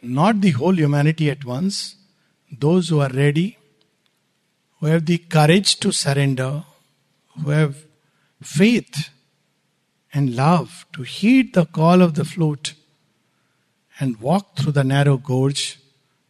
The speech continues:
towards the new creation. For the rest, debate and discuss. Sri Aurobindo has already said, "God shall grow up while the wise men talk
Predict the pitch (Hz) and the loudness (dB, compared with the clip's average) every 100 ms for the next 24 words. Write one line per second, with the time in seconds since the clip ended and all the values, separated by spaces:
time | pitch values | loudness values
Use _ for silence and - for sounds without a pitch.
0 | _ 151 135 139 - 123 123 120 147 117 | _ -8 -4 -4 -6 -8 -6 -8 -10 -10
1 | 113 - _ _ _ _ _ _ _ _ | -10 -14 _ _ _ _ _ _ _ _
2 | _ _ - 190 190 190 202 208 - - | _ _ -2 2 6 8 8 6 2 -10
3 | - _ _ _ - 156 156 165 185 202 | -14 _ _ _ -4 0 4 4 2 -2
4 | - 156 147 135 151 - - 180 185 - | -10 -2 -2 0 0 -2 -2 -2 -2 -10
5 | - - _ _ _ _ _ _ _ _ | -10 -14 _ _ _ _ _ _ _ _
6 | _ _ _ _ _ _ _ _ _ _ | _ _ _ _ _ _ _ _ _ _
7 | - 139 139 143 139 135 135 147 151 147 | -12 -6 -2 0 0 0 0 2 2 -2
8 | - 143 165 _ _ _ _ _ _ _ | -2 -4 -6 _ _ _ _ _ _ _
9 | _ _ _ _ _ _ _ _ _ _ | _ _ _ _ _ _ _ _ _ _
10 | 127 127 139 160 170 160 - _ - - | -8 0 4 4 2 -4 -14 _ -10 -6
11 | 135 123 117 127 135 180 _ _ _ _ | -4 -6 -4 -2 0 -2 _ _ _ _
12 | _ _ _ _ _ _ _ - 123 127 | _ _ _ _ _ _ _ -10 -4 -4
13 | 120 107 127 160 170 - 131 131 120 135 | -6 -6 0 2 0 -4 -6 -6 -6 -6
14 | 127 147 226 | -4 -4 -6